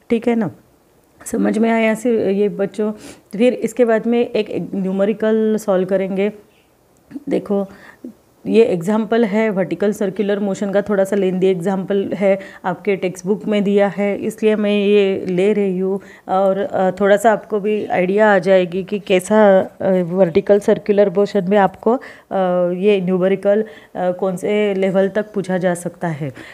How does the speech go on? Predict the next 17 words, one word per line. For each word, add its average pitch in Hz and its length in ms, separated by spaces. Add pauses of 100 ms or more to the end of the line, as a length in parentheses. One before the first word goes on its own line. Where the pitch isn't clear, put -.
(120)
ठीक 233 180
है। 202 140 (240)
अगर 208 400
पहले 190 340
का 214 140
एक्सप्रेशन, 202 580 (360)
पहले 190 220
के 208 160
expression 202 540
के 202 100
concept 196 440
आपके 190 280
अगर 202 260
clear 202 360
हु-, 196 420
हुए 196 220
होंगे, 185 380